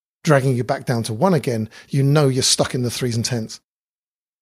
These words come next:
As soon as you get to three million in revenue, you know you're gonna have to stop for a while, rev the machine you've got while the leaders go off and find a way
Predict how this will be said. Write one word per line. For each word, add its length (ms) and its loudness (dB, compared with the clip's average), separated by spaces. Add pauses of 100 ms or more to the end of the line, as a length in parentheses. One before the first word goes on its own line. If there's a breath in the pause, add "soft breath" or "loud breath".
(220)
As 80 -2
soon 160 4
as 40 2
you 60 -2
get 140 -6
to 100 2
three 480 -2
million 320 2
in 60 -2
revenue, 400 -2 (200 loud breath)
you 140 2
know 220 2
you're 120 0
gonna 160 -2
have 200 -6
to 100 -8
stop 380 0
for 120 -4
a 40 2
while, 420 -4 (260 loud breath)
rev 460 0
the 80 0
machine 460 2
you've 200 -2
got 320 2
while 220 2
the 80 0
leaders 460 0
go 240 -2
off 160 0
and 100 -2
find 320 0
a 60 2
way 320 0